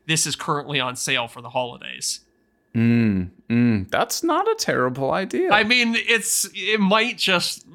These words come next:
Speaker 1: you know, rescue that video from not being sponsorable.
Speaker 2: Yeah. <sighs> Hmm.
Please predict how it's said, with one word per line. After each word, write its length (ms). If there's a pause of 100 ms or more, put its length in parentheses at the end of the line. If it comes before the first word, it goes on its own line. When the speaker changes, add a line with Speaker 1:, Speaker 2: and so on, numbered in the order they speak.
(240)
Speaker 1:
you 140
know, 200
rescue 580
that 280
video 280
from 200
not 220
being 160
sponsorable. 880 (500)
Speaker 2:
Yeah. 480 (840)
<sighs> 60 (1120)
Hmm. 380